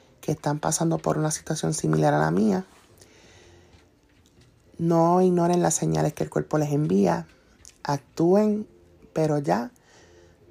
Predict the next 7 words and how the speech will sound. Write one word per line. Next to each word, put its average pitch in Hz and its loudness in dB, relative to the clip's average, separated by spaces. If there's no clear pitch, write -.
porque 160 0
si 160 -4
siguen 202 0
dándole 180 2
largas 180 2
al 170 2
asunto, 196 0